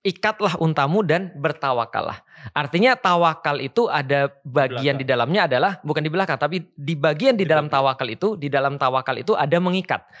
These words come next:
Speaker 1: Jadi usaha tuh di dalam bagian tawakal. Kalau misalnya,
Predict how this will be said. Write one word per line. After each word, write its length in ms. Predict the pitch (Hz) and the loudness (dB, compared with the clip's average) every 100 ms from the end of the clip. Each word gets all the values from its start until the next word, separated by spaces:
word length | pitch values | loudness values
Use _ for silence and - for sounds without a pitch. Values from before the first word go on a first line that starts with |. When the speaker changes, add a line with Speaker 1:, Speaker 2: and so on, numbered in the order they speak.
| - - - | -20 -20 -2
Speaker 1:
Jadi 180 | 156 | 0
usaha 320 | 214 202 185 165 | 0 -2 0 0
tuh 140 | 185 | 0
di 80 | 190 | -2
dalam 240 | 135 151 | 0 0
bagian 300 | 175 131 147 | 0 -2 -4
tawakal. 500 | 143 120 123 - 107 - - - | -4 -4 -4 -2 -4 -6 -20 -6
Kalau 180 | 156 180 | -2 -2
misalnya, 380 | 185 190 190 | 0 0 0